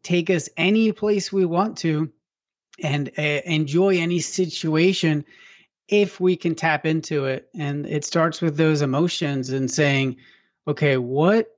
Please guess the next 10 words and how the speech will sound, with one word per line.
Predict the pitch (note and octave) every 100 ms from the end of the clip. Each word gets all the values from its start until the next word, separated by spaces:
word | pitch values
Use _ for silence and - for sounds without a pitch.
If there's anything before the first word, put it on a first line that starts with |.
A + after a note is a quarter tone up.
| _ _ _
what | D3 D3+ F3
is | G3+ F3+
this | E3 D#3+
emotion? | E3+ C3+ C3 B2 D3 D3+ D#3+
Why | D3 C3+ D3+
am | E3
I | D#3
feeling | C3+ D#3+ D#3 C#3
this | B2+ B2 -
way?" | C#3+ A#2+ A#2+ B2+